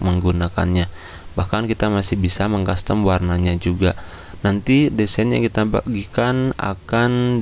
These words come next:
dibagikan melalui link ya. Oke, kita langsung saja pada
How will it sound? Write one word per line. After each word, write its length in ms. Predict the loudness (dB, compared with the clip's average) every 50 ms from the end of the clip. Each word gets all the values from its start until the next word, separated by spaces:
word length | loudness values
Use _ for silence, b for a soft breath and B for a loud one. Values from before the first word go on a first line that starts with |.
| 2
dibagikan 1500 | 2 4 6 6 6 4 4 2 0 -2 -8 -12 -14 -16 -16 -18 -4 -2 0 0 2 0 -2 -2 -4 -4 -2 0 2 2 2
melalui 720 | 2 4 4 4 4 4 4 4 4 4 4 4 4 2
link 480 | 2 2 2 2 2 2 2 2 2 0
ya. 160 | 0 -2 -4
Oke, 320 | -6 -4 -2 -2 -2 -2
kita 320 | -2 -2 -4 0 2 2 2
langsung 320 | 2 2 2 2 0 0
saja 400 | 2 2 0 2 4 4 2 4
pada 640 | 2 0 0 0 0 0 0 2 2 2 2 0